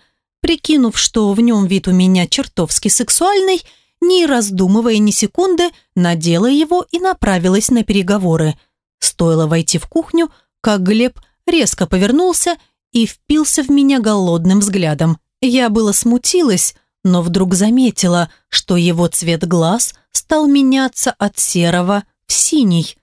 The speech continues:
Ну и как это понимать? Он возбуждался или злился? Хотя, что я, собственно,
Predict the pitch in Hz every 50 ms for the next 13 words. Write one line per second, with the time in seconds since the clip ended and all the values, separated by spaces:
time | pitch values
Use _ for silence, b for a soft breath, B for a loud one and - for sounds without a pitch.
0 | _ _ _ _ _ _ _ - 226 202 202 190 180 160 - - 170 - - 180
1 | - 180 - 180 170 165 160 151 147 151 202 240 - - - _ _ _ _ _
2 | _ _ - 190 175 170 175 175 165 180 180 165 170 170 180 170 175 170 190 247
3 | 320 330 - - - 330 - - 277 277 285 302 277 277 302 302 285 226 190 156
4 | - - - 180 175 165 b b b b b _ _ - - 202 196 - - 220
5 | 214 214 - - - 226 202 190 - - - 233 226 - - - 202 196 196 196
6 | 196 185